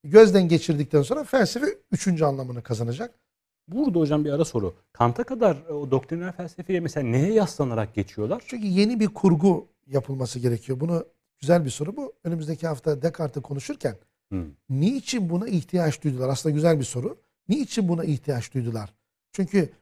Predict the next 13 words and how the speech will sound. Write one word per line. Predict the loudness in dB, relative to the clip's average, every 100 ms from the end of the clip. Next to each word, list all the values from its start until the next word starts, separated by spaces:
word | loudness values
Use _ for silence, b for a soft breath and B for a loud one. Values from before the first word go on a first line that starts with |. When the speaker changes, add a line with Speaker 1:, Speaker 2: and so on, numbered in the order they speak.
| _
Speaker 1:
mevcut | 0 4 4 4 0
bin | 2 2
beş | 0 -2
yüz | 0
yıllık | 0 4
doktrin | 8 8 8 2
çökünce | 2 0 0 -2 -2 -8 _ _ _ _ _ _ _ _
Speaker 2:
Hmm. | -8 0
Speaker 1:
yeni | 2 4
bir | 6
doktrine | 6 6 0
ihtiyaç | -4 -4 -8 -10 -10
var. | -12